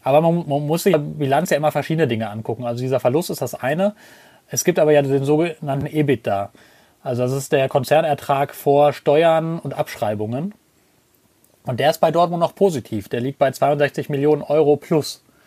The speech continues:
Ähm, woher kommt jetzt dieser gewaltige Unterschied? Das liegt vor allem daran, wie Ablösesummen bilanziell behandelt werden. Also, dass du, wenn du, wenn du einen Spieler kaufst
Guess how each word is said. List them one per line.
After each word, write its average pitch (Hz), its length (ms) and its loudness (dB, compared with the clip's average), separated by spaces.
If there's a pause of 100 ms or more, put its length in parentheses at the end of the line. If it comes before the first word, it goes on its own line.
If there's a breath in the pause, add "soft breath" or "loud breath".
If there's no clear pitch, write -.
(600 soft breath)
Ähm, 120 500 -2
woher 135 180 4
kommt 139 160 0
jetzt 139 120 -2
dieser 139 180 2
gewaltige 127 400 2
Unterschied? 170 640 -2
Das 143 160 -2
liegt 143 240 -4
vor 123 180 0
allem 151 280 0
daran, 156 460 2 (120)
wie 147 420 -2
Ablösesummen 113 840 2 (240)
bilanziell 120 500 0
behandelt 117 420 -4
werden. 98 340 -8 (840 soft breath)
Also, 123 260 -2
dass 120 400 0
du, 123 460 0 (800 soft breath)
wenn 139 200 -2
du, 127 160 0
wenn 127 120 0
du 131 60 -4
einen 131 80 -4
Spieler 165 280 2
kaufst - 560 0